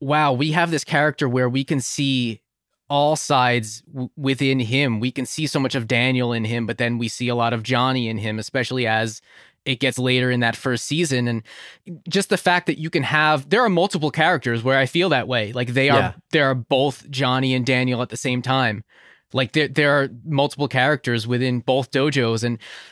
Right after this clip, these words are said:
Speaker 1: to the point where I, I feel like it's, it's such a, a,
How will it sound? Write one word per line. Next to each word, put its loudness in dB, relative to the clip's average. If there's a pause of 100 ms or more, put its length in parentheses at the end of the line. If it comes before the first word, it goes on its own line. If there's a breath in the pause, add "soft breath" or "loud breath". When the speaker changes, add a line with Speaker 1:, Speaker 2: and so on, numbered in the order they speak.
(120)
Speaker 1:
to -2
the 0
point 0
where 2
I, 2 (180)
I 2
feel -2
like 2
it's, -2
it's -4
such 0
a, -2 (440)
a, -10